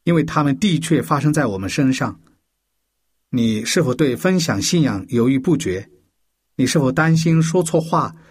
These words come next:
或者被人的提问难倒？你所需要的只是说出你真实的感受和经历。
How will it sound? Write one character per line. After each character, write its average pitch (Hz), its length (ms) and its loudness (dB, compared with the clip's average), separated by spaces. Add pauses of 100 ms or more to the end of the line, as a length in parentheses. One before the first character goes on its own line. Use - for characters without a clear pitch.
或 165 120 0
者 120 100 -2
被 165 240 2
人 107 140 -2
的 117 80 2
提 113 280 -2
问 147 220 2
难 104 220 -2
倒？ 101 220 -4 (920)
你 135 140 2
所 160 160 -2
需 160 220 0
要 113 180 0
的 82 180 -8 (360)
只 113 120 -4
是 135 200 0
说 160 180 2
出 160 140 0
你 110 100 0
真 165 260 2
实 160 120 -2
的 101 100 -6
感 87 260 -2
受 110 280 -2
和 92 160 -8
经 117 280 0
历。 104 200 -2